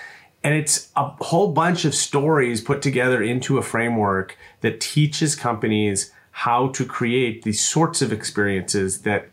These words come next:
their customers want to talk about. And at the end of the day, what I learned as a marketer for twenty years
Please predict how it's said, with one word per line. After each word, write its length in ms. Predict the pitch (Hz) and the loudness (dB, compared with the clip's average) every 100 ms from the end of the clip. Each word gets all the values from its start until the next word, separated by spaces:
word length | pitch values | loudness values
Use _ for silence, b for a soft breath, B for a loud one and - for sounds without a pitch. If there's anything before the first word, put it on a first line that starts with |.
| _ | _
their 140 | 113 113 | -2 0
customers 680 | - - - 113 117 107 | 0 0 0 0 0 -2
want 360 | 95 98 92 - | 0 0 0 -6
to 100 | - | -8
talk 320 | - 208 214 | 0 0 2
about. 340 | - - - - B B B B | -2 -2 -6 -14 B B B B
And 400 | - 127 127 127 139 | 0 2 2 0 -2
at 80 | 139 | 2
the 120 | 151 | 4
end 140 | 190 | 4
of 80 | 202 | 2
the 80 | 135 | 2
day, 240 | 143 160 | 2 4
what 140 | 127 120 | 4 2
I 100 | 131 | 2
learned 220 | 139 131 | 2 2
as 100 | 110 | 2
a 60 | |
marketer 400 | 107 131 131 107 | 2 2 0 -2
for 100 | 104 | -2
twenty 380 | 104 - 120 107 | -6 -2 0 2
years 520 | 117 117 98 92 - | 2 2 0 -2 -6